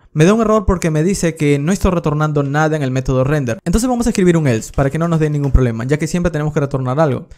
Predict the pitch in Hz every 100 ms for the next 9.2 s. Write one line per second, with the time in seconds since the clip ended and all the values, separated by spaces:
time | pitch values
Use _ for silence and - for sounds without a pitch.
0 | _ _ - 202 233 220 196 185 190 190
1 | 185 185 180 170 160 156 180 170 160 156
2 | 143 151 151 147 147 - 139 160 180 175
3 | 156 147 127 123 123 - - - - -
4 | - - - - - - - - _ -
5 | 139 135 135 151 160 160 151 131 123 123
6 | 120 120 120 135 220 226 208 185 185 170
7 | 143 120 131 139 151 120 123 147 170 156
8 | 135 113 - - _ - 165 190 202 185
9 | 165 170